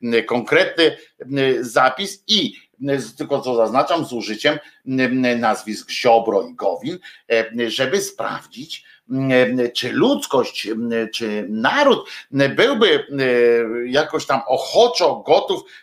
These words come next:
poprzeć niejakiego Ziobrę, mm,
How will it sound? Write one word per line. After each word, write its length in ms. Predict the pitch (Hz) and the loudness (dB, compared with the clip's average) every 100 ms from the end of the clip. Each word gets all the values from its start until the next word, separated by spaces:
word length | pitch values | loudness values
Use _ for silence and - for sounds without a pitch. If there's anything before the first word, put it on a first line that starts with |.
| _ | _
poprzeć 500 | 156 196 - 165 - | 2 2 0 -4 -4
niejakiego 520 | 139 127 117 151 170 | -2 -2 -2 -4 -6
Ziobrę, 840 | 127 160 147 143 143 135 147 202 226 - - - | -2 0 2 2 2 4 2 2 -2 -8 -12 -4
mm, 340 | 151 165 160 | -2 -2 -2